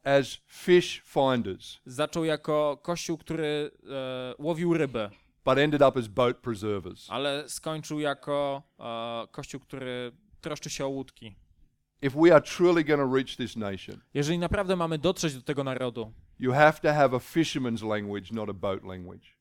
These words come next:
Speaker 2: musisz mieć język wędkarza, a nie język, e, człowieka, który zajmuje się łodzią.
Speaker 1: Let me give you a couple of thoughts about fisherman's language.
Speaker 2: Pozwólcie, że podzielę się z wami kilkoma myślami na temat tego języka.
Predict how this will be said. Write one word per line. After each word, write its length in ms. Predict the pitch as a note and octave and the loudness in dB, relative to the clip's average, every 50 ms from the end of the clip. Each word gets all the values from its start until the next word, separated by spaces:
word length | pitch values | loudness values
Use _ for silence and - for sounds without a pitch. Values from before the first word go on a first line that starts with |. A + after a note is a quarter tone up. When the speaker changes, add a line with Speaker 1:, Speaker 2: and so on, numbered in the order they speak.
| _ _ - | _ _ -8
Speaker 2:
musisz 300 | D3+ D#3 - F#3 D3+ C#3 | -8 -4 -4 -4 -4 -4
mieć 320 | E3+ D#3+ C3+ - - - | -6 -6 -6 -8 -8 -4
język 400 | D3+ E3 E3+ E3+ D#3+ C#3 D3 C#3+ | -4 -2 -2 -2 -4 -6 -8 -8
wędkarza, 680 | C3 C#3 D3 C3+ - - E3+ D#3 D#3+ D#3+ D3 D#3 D3 C#3 | -6 -8 -8 -8 -6 -2 0 0 0 0 0 -2 -2 -2
a 60 | C#3 | -4
nie 260 | C#3 C#3 C#3 C3+ C3 C3 | -4 -6 -6 -6 -6 -4
język, 560 | C3 C#3 C#3 C#3 B2 B2 B2+ B2 - _ - B2+ | -4 -6 -6 -6 -8 -8 -10 -10 -12 _ -12 -8
e, 320 | A#2+ A2+ A2 A2 A2 A2+ - | -6 -6 -4 -4 -6 -6 -8
człowieka, 320 | - - B2+ C3 A#2 B2+ | -10 -8 -8 -6 -6 -8
który 200 | A#2+ - C3+ B2+ | -8 -10 -12 -10
zajmuje 260 | A2+ B2+ B2 B2 B2 | -10 -10 -10 -10 -10
się 140 | A#2 - C3 | -10 -8 -6
łodzią. 380 | B2 A#2+ A#2 A2 A2 G2 F#2+ F#2+ _ _ _ _ - | -6 -6 -6 -6 -8 -10 -10 -14 _ _ _ _ -2
Speaker 1:
Let 140 | C3+ E3 | -2 0
me 80 | E3 D#3 | 0 0
give 160 | C#3 E3 D#3 D3 | 2 2 4 4
you 60 | C#3+ - | 2 2
a 20 | - | 4
couple 200 | E3+ D#3+ - D#3+ | 2 2 4 2
of 100 | C#3 - | 0 0
thoughts 400 | - E3 D3+ B2+ A#2+ A#2+ - - | 0 0 2 2 2 0 -4 -8
about 280 | C#3+ A2 B2 A#2+ - - | -4 0 0 0 0 -2
fisherman's 520 | - - C#3+ C3 - B2+ A#2+ A2+ A2 F#2+ G#2 | -4 -6 -6 -4 -4 -4 -4 -4 -4 -4 -4
language. 400 | G#2+ G#2 G2 F#2+ F2+ E2+ _ - | -4 -4 -4 -8 -10 -12 _ -8
Speaker 2:
Pozwólcie, 380 | - C#3+ C#3 F3+ A3+ - G#3 G3 | -8 -6 -4 -4 -4 0 0 0
że 480 | E3 D#3+ E3 D#3 D#3 D3+ D3 D3 D3 C#3 _ - | 2 2 2 2 2 2 2 0 -2 -4 _ -8
podzielę 260 | E3 C#3+ D#3+ E3 D#3 | -6 -4 -2 -4 -2
się 100 | - D#3 | -4 -4
z 40 | C#3 | -4
wami 220 | D3+ C#3+ D3 D3 | -4 -4 -4 -6
kilkoma 380 | C3 C3+ C3+ - D#3 C#3+ C#3 C#3 | -8 -8 -6 -4 -4 -2 -2 -4
myślami 400 | C#3 C3 - - D#3+ C#3 C3 B2 | -4 -6 -6 -4 -4 -4 -4 -6
na 80 | A#2 | -8
temat 240 | - - B2 A#2 - | -10 -10 -12 -12 -12
tego 180 | - A#2 A#2 A#2+ | -10 -8 -6 -6
języka. 500 | A2+ A2 G#2 A2 - - G#2+ G2 F#2 | -6 -6 -8 -12 -10 -6 -6 -6 -6